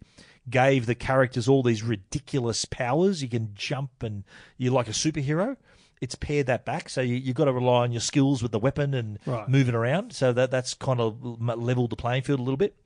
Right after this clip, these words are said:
Speaker 1: Uh, but overall, look, if you're a cod fan, you're not gonna get a campaign. I, I used to enjoy playing the campaign just to get the story out, 'cause
Speaker 2: Mm.
Speaker 1: the campaign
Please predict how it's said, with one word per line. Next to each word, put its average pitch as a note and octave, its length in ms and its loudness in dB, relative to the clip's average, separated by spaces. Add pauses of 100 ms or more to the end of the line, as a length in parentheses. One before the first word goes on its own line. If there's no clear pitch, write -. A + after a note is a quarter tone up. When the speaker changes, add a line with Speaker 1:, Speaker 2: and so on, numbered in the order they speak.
(440)
Speaker 1:
Uh, C#3 360 4
but G3+ 160 2
overall, D4 480 6
look, B3 200 4
if D#3+ 200 -2
you're F3+ 240 4
a E3 80 4
cod F#3+ 420 2
fan, F#3+ 520 -2 (440)
you're D3+ 240 4
not G3 180 4
gonna F3+ 160 4
get D#3 140 2
a D3+ 40 2
campaign. D#3 680 0
I, E3+ 40 0 (100)
I D#3+ 220 6
used G#3+ 140 2
to E3+ 80 0
enjoy D3 320 4
playing D#3 260 0
the B2+ 40 -4
campaign B2+ 800 -2 (500)
just D3+ 260 0
to C#3 60 -4
get C3+ 220 -4
the - 60 -10
story D3 480 2
out, D3 200 0 (120)
'cause D#3+ 200 4
Speaker 2:
Mm. D#3 240 0
Speaker 1:
the C#3+ 100 -2
campaign F3 540 2